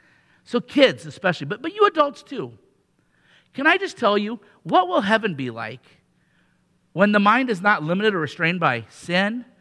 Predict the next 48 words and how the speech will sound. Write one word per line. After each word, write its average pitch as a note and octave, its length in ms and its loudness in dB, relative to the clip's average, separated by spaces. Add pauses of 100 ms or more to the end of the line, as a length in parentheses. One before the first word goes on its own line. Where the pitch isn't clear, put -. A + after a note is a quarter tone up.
(380)
where D3+ 140 4
there's D#3+ 260 2
technology, G3 880 -2 (220)
maybe G3 240 -2
there's C#3+ 260 0
miracles? G#3 520 -2
I G#3 60 2
mean, G3+ 180 0 (240)
what A3+ 540 0
are G4 100 2
some C#4+ 220 -8
of A#3 60 -2
the F#3+ 60 -4
things G#3 360 -6
we're G#3 100 -8
gonna G#3+ 140 -6
be F#3+ 180 -4 (120)
able F3+ 180 2
to D#3+ 60 -6
do D3+ 180 -6
in B2+ 80 -6
heaven? C3+ 500 -6 (1160)
It'll A3+ 160 4
be A3 80 4
epic. E3+ 180 -2 (180)
I A3+ 120 2
was C#4 100 0
talking A3+ 220 0
about A3+ 180 0
this G#3+ 180 -6
with F3 160 -6
some C#3 180 -12
teenagers A3 520 -4
once, G#3+ 520 -6 (580)
and D#3+ 80 0
we F#3 80 4
talked G3+ 240 2
about, F3 200 2
mix C#4+ 280 0
in E4+ 140 -4
with G#3+ 180 -4
that D#3 340 2 (440)
the F3 100 -6
fact G#3+ 280 0
that E3 80 -8
you E3 180 -6
can't E3+ 420 -4
die. A#2+ 560 2